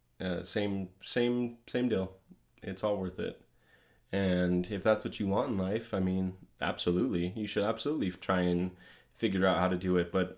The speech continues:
if that's not viable at the time, adopt, you know, foster. There's other ways. You can give your love to kids in other ways. It's not, it's not all about having your own kids. Um,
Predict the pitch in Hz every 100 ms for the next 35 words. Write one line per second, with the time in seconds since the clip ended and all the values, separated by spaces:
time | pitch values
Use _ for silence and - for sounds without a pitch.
0 | - 95 92 101 92 107 104 101 92 -
1 | - - - 92 90 95 110 110 113 98
2 | 110 110 101 113 170 - - - - -
3 | - 110 165 190 - - - _ _ _
4 | 101 92 90 120 139 165 - 87 85 90
5 | 127 143 151 151 90 80 85 82 123 -
6 | 110 110 - 92 85 101 113 82 87 -
7 | - - _ _ _ _ _ - - 98
8 | - 139 95 95 95 90 107 98 69 -
9 | - 90 135 143 131 - - - _ _
10 | - - - _ _ _ - - 139 131
11 | 117 110 92 101 101 92 90 101 107 101
12 | 95 120 - - - _ _ _ _ -
13 | 101 92 87 87